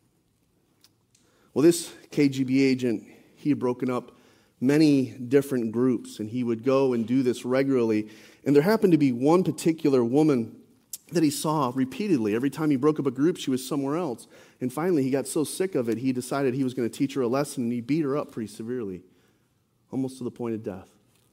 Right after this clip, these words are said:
But one of the other jobs that they had is they would take all the literature, all the materials, and they would take them and they would burn them. Well, as I understand the story, this woman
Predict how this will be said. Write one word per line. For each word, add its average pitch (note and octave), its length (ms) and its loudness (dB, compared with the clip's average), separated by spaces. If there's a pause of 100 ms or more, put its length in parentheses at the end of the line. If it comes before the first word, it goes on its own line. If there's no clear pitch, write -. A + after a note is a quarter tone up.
(2250)
But C3+ 80 -4
one F#3 140 4
of C#4+ 40 2
the A#3 80 2
other F3+ 140 2
jobs B2+ 540 -6
that A2 120 -6
they A2 140 -4
had B2 300 -8
is G#2 120 -6
they A2+ 80 -4
would A#2 140 -4
take D#3 200 -6
all D3 200 -6
the A#2+ 160 -4 (280)
literature, A#2+ 540 -2
all G#2+ 140 -4
the C3 80 -6
materials, A2+ 680 -4
and G#2+ 120 -4
they G2+ 60 -4
would G#2 120 -6
take C3 200 -4
them B2 100 -8
and A2 100 -6
they A2 60 -6
would G#2 200 -8
burn A2+ 280 -6
them. F2+ 300 -14 (1400)
Well, A2 80 -6
as A2+ 60 -2
I C#3 40 0
understand C3+ 360 0
the A2 60 -2
story, C3+ 380 0
this A2 200 -6
woman A#2 460 -2